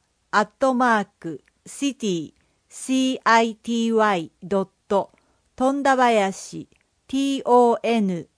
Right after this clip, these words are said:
ディーエービーエーワイエーエスエイチアイドットエルジードットジェー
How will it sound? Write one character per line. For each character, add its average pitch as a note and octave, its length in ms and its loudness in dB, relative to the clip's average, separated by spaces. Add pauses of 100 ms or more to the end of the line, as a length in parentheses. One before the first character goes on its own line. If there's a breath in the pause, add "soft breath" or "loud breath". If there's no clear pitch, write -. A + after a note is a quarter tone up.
デ G3+ 140 -4
ィ C4 340 0
ー - 40 -4
エ G#3 480 2
ー F#3 60 -16
ビ B3 380 0
ー - 40 -16
エ G3+ 480 0
ー - 40 -8
ワ A3 180 4
イ A#3+ 260 0
エ F#3+ 320 2 (300 soft breath)
ー A3 80 2
エ A#3+ 60 4
ス B3 340 -6
エ A#3 140 2
イ A#3+ 140 0
チ - 220 -14
ア G#3+ 180 4
イ F3 200 -4
ド F#3+ 200 -2
ッ F#3 60 -6 (200)
ト - 240 -2 (320 soft breath)
エ A3+ 160 4
ル C4+ 180 -2
ジ A3+ 500 -4
ー E3+ 60 -12
ド F#3+ 140 4
ッ F#3 60 -4 (220)
ト G#3 280 0 (100)
ジ G#3 140 2
ェ G#3+ 160 6
ー G#3+ 60 -10